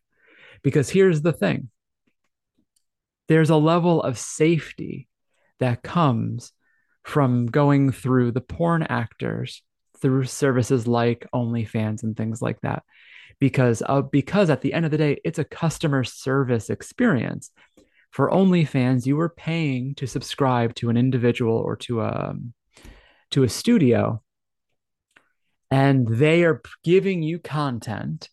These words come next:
that you are wanting, and you can pay even more to get more customized content in that kind of way. And so that never existed before. And you're talking about instances where you can be having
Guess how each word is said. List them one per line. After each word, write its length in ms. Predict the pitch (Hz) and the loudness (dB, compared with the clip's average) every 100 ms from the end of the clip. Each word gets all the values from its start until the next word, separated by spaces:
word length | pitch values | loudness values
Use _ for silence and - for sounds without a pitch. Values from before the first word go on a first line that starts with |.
| _ _ _ | _ _ _
that 140 | 127 | 0
you 240 | 131 151 139 | 2 4 4
are 260 | 123 113 | 2 0
wanting, 720 | 110 135 151 131 110 - 139 - _ _ _ _ _ _ _ | 0 0 0 -4 -8 -8 -12 -16 _ _ _ _ _ _ _
and 340 | 135 139 135 127 | 2 4 4 2
you 140 | 170 | 0
can 300 | - 147 123 | 2 0 0
pay 260 | - 180 190 | -2 0 0
even 440 | 170 170 147 135 | 0 -2 -2 -2
more 420 | 143 170 147 131 - | -2 -2 -2 -4 -8
to 180 | 135 117 | -14 -6
get 220 | 139 120 | -4 -4
more 640 | 127 123 127 123 120 117 113 - | -4 -4 -4 -2 -2 -4 -6 -10
customized 800 | - 160 - 135 120 113 110 - | -4 -4 -2 -2 0 -2 -6 -8
content 560 | - 120 113 - - - _ - - _ | -4 -4 -4 -8 -10 -14 _ -20 -20 _
in 180 | 127 120 | 0 2
that 180 | 113 - | 0 -2
kind 320 | 113 110 - | -4 -4 -4
of 180 | 113 - | -6 -4
way. 380 | - - 143 - _ _ _ _ _ _ - | -6 -6 -12 -16 _ _ _ _ _ _ 0
And 260 | 123 123 | 2 2
so 500 | 110 135 117 110 110 - _ _ _ | 0 2 4 2 -2 -10 _ _ _
that 280 | 151 160 - | -4 -4 -4
never 480 | 143 147 175 175 170 | -4 -2 -2 -2 -2
existed 560 | 147 131 135 120 123 | -2 -4 -6 -4 -4
before. 520 | 123 117 - 50 50 - | -4 -8 -6 -8 -6 -4
And 180 | 135 131 | -2 0
you're 120 | 139 | 0
talking 360 | - 196 196 156 | 0 0 0 0
about 200 | 135 127 | 0 -2
instances 440 | 156 185 151 113 | -4 -4 -4 -2
where 80 | 117 | -2
you 140 | 131 | -2
can 160 | 139 127 | -4 -4
be 80 | 113 | -4
having 400 | 143 160 139 | -4 -2 -4